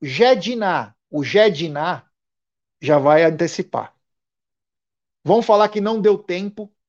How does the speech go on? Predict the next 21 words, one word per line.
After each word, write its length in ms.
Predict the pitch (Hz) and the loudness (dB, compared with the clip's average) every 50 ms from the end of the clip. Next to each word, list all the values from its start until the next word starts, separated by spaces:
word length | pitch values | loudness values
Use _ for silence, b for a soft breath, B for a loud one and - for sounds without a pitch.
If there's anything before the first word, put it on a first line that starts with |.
| _ _ _ _ _ _ _ _ _ _ _ _ _ _ | _ _ _ _ _ _ _ _ _ _ _ _ _ _
de 160 | - 123 147 151 | -10 -6 -6 -2
fazer 400 | - 156 151 123 139 147 131 - | 2 2 0 2 2 0 0 0
perfeito, 580 | 143 143 127 - - 127 135 147 151 - 185 _ _ _ _ _ _ _ _ _ | -2 -4 -4 -4 -8 -6 -6 -6 -6 -8 -18 _ _ _ _ _ _ _ _ _
que 100 | _ - | _ 2
alguns 360 | 190 185 175 147 185 220 233 185 | 2 2 2 0 -4 -6 -4 -4
vão 120 | 196 185 | -6 -6
conseguir 360 | - 160 156 - 156 135 139 | -8 -10 -14 -12 -14 -14 -14
entrar, 440 | 139 131 123 139 143 156 175 190 _ _ _ _ _ _ _ _ - | -14 -12 -8 -4 -4 -4 -4 -6 _ _ _ _ _ _ _ _ 2
outros 400 | 196 214 220 214 208 - 180 147 | 6 6 6 6 4 2 -4 -8
vão 140 | 170 165 | -8 -10
passar, 520 | 156 160 147 139 - - 156 156 180 180 _ _ _ _ _ _ _ _ _ _ _ _ _ _ _ _ _ - | -8 -8 -10 -10 -10 -8 -6 -6 -6 -8 _ _ _ _ _ _ _ _ _ _ _ _ _ _ _ _ _ -10
o 100 | 202 202 | -6 0
cambismo 480 | - 113 175 147 139 160 156 156 151 | 0 0 0 2 0 -2 -2 -2 -2
vai 140 | - 156 160 | 0 0 0
continuar 540 | 160 165 147 - 151 143 139 139 139 139 131 | 0 -4 -8 -8 -8 -6 -2 0 0 0 -2
rolando 500 | 123 123 123 143 156 160 156 156 160 170 | -4 -4 2 2 2 2 2 0 -4 -6
solto, 500 | - - - 165 175 180 175 - 208 - _ _ _ _ _ _ _ _ _ _ _ | -4 -2 0 4 4 4 2 0 -12 -16 _ _ _ _ _ _ _ _ _ _ _
pelo 220 | - 147 151 151 147 | 0 2 2 2 2
menos 300 | 151 156 160 151 143 127 | 2 -2 -4 -4 -4 -8
no 100 | 135 127 | -8 -8
começo, 540 | - 160 170 156 143 156 156 - - - | -6 -6 -4 -4 -6 -8 -8 -10 -14 -16